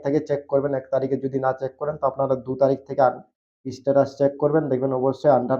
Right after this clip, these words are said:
processing আপনারা দেখতে পাবেন। তো আমিও under processing যখনই আসবে, আমি আপনাদেরকে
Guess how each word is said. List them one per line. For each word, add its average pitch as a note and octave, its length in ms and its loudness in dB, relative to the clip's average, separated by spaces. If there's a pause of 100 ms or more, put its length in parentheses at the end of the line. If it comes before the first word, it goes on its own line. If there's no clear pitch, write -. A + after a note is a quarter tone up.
processing B2+ 420 -8
আপনারা C3+ 240 0 (100)
দেখতে A#2 280 -6
পাবেন। G#2+ 200 -4 (380)
তো A#2+ 60 -8 (100)
আমিও C#3 260 0
under C3 300 0
processing C3+ 420 -4
যখনই C3 300 0
আসবে, - 240 -2
আমি B2+ 180 -2
আপনাদেরকে C3 380 -2